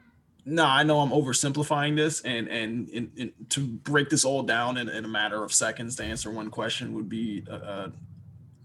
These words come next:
a gross disservice to really tackling these issues. But just to, like, sum this down in, in a simple way, like, I agree, like, um, there, there does seem to be, uh, at least I feel it too, a, a,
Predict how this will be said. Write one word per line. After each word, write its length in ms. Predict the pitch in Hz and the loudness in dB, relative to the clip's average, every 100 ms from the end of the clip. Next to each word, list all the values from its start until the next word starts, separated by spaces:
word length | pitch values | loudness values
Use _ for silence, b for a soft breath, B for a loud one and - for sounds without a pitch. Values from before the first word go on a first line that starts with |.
| - - | -14 -8
a 60 | |
gross 260 | - 117 117 | -4 -4 -4
disservice 560 | 120 - 107 110 113 - | -4 -4 -2 -2 -4 -4
to 160 | 120 95 | -4 -6
really 200 | 117 107 | -6 -4
tackling 420 | 95 98 107 131 | 0 0 0 -2
these 180 | 127 131 | -2 0
issues. 380 | 139 - 143 139 | -2 0 0 0
But 160 | 127 | -2
just 260 | 113 139 - | 0 0 2
to, 320 | 127 110 120 - | 2 2 0 -2
like, 280 | 120 101 - _ - | -4 -4 -8 _ -16
sum 400 | - - - 131 | -4 0 2 2
this 160 | 123 113 | 0 -2
down 320 | - 117 110 | -2 -4 -4
in, 100 | 98 98 | -8 -10
in 100 | 110 | -8
a 40 | |
simple 300 | 95 117 98 90 | -6 -6 -8 -6
way, 220 | 113 107 | -4 -4
like, 240 | 98 90 - B B B B B B B B - | -6 -8 -14 B B B B B B B B -2
I 140 | 139 147 | 4 6
agree, 320 | 127 131 92 | 6 2 2
like, 260 | 87 98 - | 0 -4 -4
um, 380 | - - - - _ _ _ _ _ _ _ _ _ _ _ _ _ - | -4 -4 -8 -14 _ _ _ _ _ _ _ _ _ _ _ _ _ -4
there, 260 | 139 151 147 | 6 6 6
there 220 | 147 147 | 6 6
does 320 | 127 139 143 | 6 4 4
seem 180 | - 160 | 2 2
to 60 | 160 | 2
be, 320 | 160 165 160 | 2 2 2
uh, 60 | - - - | -2 -4 -6
at 120 | - 160 | -4 0
least 300 | 180 151 - - | 4 4 0 0
I 180 | 127 139 | 2 2
feel 280 | 143 151 143 | 4 4 4
it 80 | 139 | 2
too, 320 | 147 139 135 | -2 0 0
a, 40 | 92 | -2
a, 260 | 127 92 | -2 -2